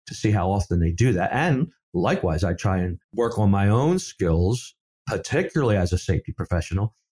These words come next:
And when someone comes to me with something, I don't just answer them. I, what I call further questions. I would say to them, "All right, well, where is this scaffold?" So then they know I didn't know they said scaffold.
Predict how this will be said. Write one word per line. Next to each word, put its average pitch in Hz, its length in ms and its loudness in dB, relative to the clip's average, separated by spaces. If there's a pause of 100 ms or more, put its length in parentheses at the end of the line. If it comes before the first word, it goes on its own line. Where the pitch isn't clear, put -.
(180)
And 78 60 -4
when 78 80 -4
someone 131 340 0
comes 180 300 -2
to - 100 -8
me 131 120 2
with 123 180 2
something, 110 420 0
I 92 220 -4
don't 107 280 -2
just 127 240 -6 (120)
answer 147 400 -2
them. - 240 -6 (720)
I, 90 280 -2 (140)
what 98 140 0
I 101 80 2
call 98 220 0
further 113 420 0
questions. - 600 -2
I 87 100 -2
would 87 140 0
say 101 200 0
to 98 80 2
them, 87 160 0
"All 123 80 2
right, 127 180 0 (120)
well, 120 120 4
where 139 160 4
is 165 140 0
this 185 140 2
scaffold?" 185 580 -2
So - 200 -2
then 90 180 2
they 101 140 4
know 110 120 4
I 123 280 0
didn't 120 180 2
know 127 120 2
they 131 140 2
said 123 200 -2
scaffold. 98 520 -2